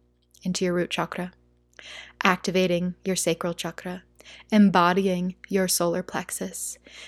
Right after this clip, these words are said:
healing your heart, opening your heart. The big, that's where my big Buddhist teachings come in, is when we get to the heart chakra. Living in alignment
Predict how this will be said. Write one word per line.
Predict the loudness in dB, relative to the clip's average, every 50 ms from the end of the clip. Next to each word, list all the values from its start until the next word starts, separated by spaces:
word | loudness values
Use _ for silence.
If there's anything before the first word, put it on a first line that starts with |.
| -16
healing | -14 -4 4 6 8 8 10 10 8 8
your | 6 4
heart, | 2 2 2 2 2 2 0 0
opening | 0 0 0 0 0 0 0 0
your | -2 -4 -4
heart. | -6 -6 -6 -6 -8 -10 -14 _ _ -20 _ _ _ _ _ _ _ _ _
The | -16 -16
big, | -14 -4 0 2 4 4 6 6 6 4 4 0 0
that's | 0 0 0 2 2
where | 4 4 4
my | 4 2 0
big | 0 0 0 0 0 2
Buddhist | 0 0 2 2 0 -2 -2
teachings | -2 -2 -2 -2 -2 -4 -4 -6 -6
come | -4 -4 -4 -4
in, | -4 -4 -6
is | -6 -4 -4
when | -4 -4
we | -4 -6
get | -6 -8 -8
to | -10
the | -10 -8
heart | -8 -8 -8 -8
chakra. | -6 -8 -8 -8 -6 -8 -8 -8 -8 -10 _ _ _ _ _ _ -20 -20 -20 -20 -20 -20 -20 -20 -20 -20 -4 0
Living | 2 6 8 8 10
in | 8
alignment | 8 6 4 2 2 2 2 2 0 0 -4 -6 -8 -10